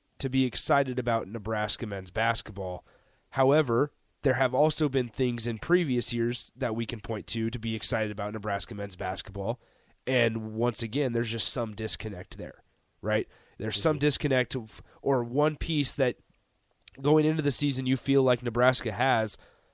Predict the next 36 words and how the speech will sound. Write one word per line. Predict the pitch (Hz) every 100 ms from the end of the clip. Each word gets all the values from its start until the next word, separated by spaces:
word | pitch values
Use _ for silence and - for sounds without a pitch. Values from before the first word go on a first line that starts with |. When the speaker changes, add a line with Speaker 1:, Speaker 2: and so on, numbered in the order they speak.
| _
Speaker 1:
but | 123 -
then | 123
you | 123
get | 123 131 -
halfway | 123 - 123
through | 107 147 160 117
it | -
and | 113 110
it's, | 104 - - _ _ _ -
"Oh, | 82 151 139 107 - _ _ _ _ -
maybe | 139 135
we | 123 123
needed | 127 120 113
some, | - 113 90 123
something | 113 139 120 117
else | 107 - -
or | 131 123
a |
different | 113 131 120 -
type | - 123 117
of | 107
guy | 101 92 90 - _ _
or, | 107 113 110 110
or | 117 113
some | - 139
guy | 123 123 123
that | 110
has | 120 113
a |
different | 113 123 117 101
strong | - 120 107
suit," | - 104
if | 95
that | 104 98
makes | 98 95
sense. | - 107 - -